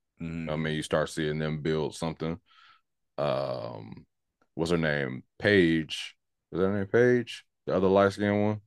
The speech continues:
Speaker 2: No, I think her name was Paige. The
Speaker 1: Her
Speaker 2: other
Speaker 1: name was
Speaker 2: one.
Speaker 1: Paige, the one with the grandma?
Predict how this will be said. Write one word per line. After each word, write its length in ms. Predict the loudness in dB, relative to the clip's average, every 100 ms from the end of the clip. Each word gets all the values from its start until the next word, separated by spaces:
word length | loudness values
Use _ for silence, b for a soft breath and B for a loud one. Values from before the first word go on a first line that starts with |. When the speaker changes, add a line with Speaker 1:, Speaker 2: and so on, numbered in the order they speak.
| _ -4
Speaker 2:
No, 100 | 0
I 40 | 4
think 160 | 6
her 80 | 6
name 100 | 4
was 100 | 0
Paige. 400 | 2 4 2 2
The 40 | 6
Speaker 1:
Her 80 |
Speaker 2:
other 100 | 8 8
Speaker 1:
name 80 |
was 100 | 6
Speaker 2:
one. 60 | 6 8
Speaker 1:
Paige, 240 | 8 8
the 80 | 4
one 200 | 4 4
with 120 | 4
the 40 | 4
grandma? 340 | 4 4 2